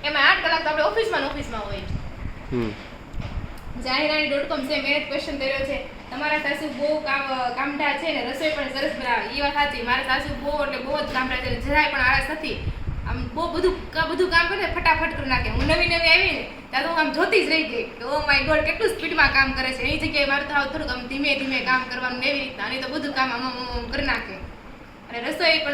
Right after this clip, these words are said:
Speaker 1: મસ્ત જ બનાવે છે, સરસ બનાવે. તો આજની કોમેન્ટ આપણી અહીંયા જ પૂરી થાય છે. અને તમે છે ને, જો નત નવી કોમેન્ટો કરતા રહેજો, એટલે અમારો ઉત્સાહ વધે અને આવા જ વીડિયો અમે લાવતા રહીએ. તો, અને જો તમને વીડિયો ગમ્યો હોય, તો લાઈક, શેર અને સબસ્ક્રાઇબ જરૂર કરી દેજો.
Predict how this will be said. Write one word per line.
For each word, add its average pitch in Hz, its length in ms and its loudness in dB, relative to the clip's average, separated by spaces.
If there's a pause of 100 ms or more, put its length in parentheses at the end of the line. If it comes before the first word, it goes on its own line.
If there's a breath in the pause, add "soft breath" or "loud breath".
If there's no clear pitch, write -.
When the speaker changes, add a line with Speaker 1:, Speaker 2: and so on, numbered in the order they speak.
Speaker 1:
મસ્ત 320 220 -4
જ 247 80 -6
બનાવે 240 400 0
છે, - 380 -4
સરસ 160 260 0
બનાવે. - 360 -2 (1500)
તો 247 80 -10
આજની 247 500 0
કોમેન્ટ 277 300 -2
આપણી 269 160 2
અહીંયા 294 220 4
જ 302 40 0 (100)
પૂરી 294 220 -4
થાય 262 200 -2
છે. - 440 -6 (680)
અને 247 480 -2
તમે 269 220 -2
છે 311 100 -6
ને, 285 120 0
જો 254 300 0
નત 294 180 -4
નવી 269 120 -6
કોમેન્ટો 262 320 -4
કરતા 269 280 0
રહેજો, 277 220 2
એટલે 254 120 -4
અમારો 262 280 0
ઉત્સાહ 254 280 -2
વધે 269 240 0
અને 240 140 2
આવા 277 200 2
જ 269 80 -4
વીડિયો 262 260 -2
અમે 277 300 -4
લાવતા 262 320 2
રહીએ. 214 300 -4 (360)
તો, 240 60 -10
અને 247 440 -4
જો 302 100 -2
તમને 285 220 -2
વીડિયો 285 300 2
ગમ્યો 311 240 2
હોય, 320 120 4
તો 254 220 -4
લાઈક, 262 260 2
શેર 269 300 0
અને 254 140 -4
સબસ્ક્રાઇબ 254 560 -2
જરૂર 320 340 2
કરી 262 240 -2
દેજો. 226 320 -4